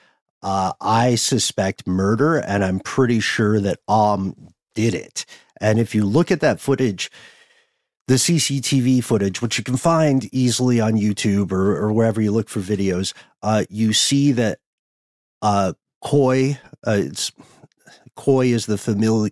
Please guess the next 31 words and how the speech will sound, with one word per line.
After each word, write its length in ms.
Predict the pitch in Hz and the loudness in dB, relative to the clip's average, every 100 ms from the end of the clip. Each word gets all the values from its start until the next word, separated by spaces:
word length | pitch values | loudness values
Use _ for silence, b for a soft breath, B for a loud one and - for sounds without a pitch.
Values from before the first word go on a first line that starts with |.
| - | -6
familiar 560 | - 120 117 120 110 | -2 2 4 2 2
name 280 | 101 98 95 | 0 0 -2
people 260 | - 110 101 | -4 -2 0
use 200 | 98 98 | 0 -2
for 160 | 95 | -4
Kwan 320 | 90 117 92 92 | -2 0 0 -2
Wong. 280 | 82 - | -8 -8
So 160 | - 113 | -4 -4
Kwan 300 | - 135 127 | 0 0 2
Wong 260 | 123 113 104 | 0 -2 -2
goes 400 | 110 113 113 - | 0 0 -2 -2
to 360 | 113 98 98 - B B B B B - | -2 -2 -2 -6 B B B B B -2
the, 360 | 104 98 90 - _ _ - | 2 2 -2 -8 _ _ -2
uh, 340 | 101 92 78 | 0 0 -2
the 140 | 98 95 | -4 -4
pier 440 | - 135 98 107 | 0 2 2 0
where 160 | 113 98 | 0 -2
she's 180 | - | -2
gonna 180 | 101 101 | -4 -2
release 380 | 95 95 110 - | 0 0 -2 -2
the 100 | 90 | -6
fish, 460 | - 143 92 - - b b 113 | -2 0 0 -4 -10 b b -4
and 160 | 98 - | -4 0
Am 320 | 110 113 113 | 0 2 0
goes, 480 | 113 104 104 - - | 0 0 -2 -4 -4
uh, 160 | 104 92 | -2 -2
apparently 380 | 92 117 95 95 | 0 -2 -2 -4
to 120 | - | -6
the 80 | 90 | -4
restroom. 560 | 104 139 - 127 113 - | 0 0 0 -2 -2 -4
When 200 | 113 95 | -4 -4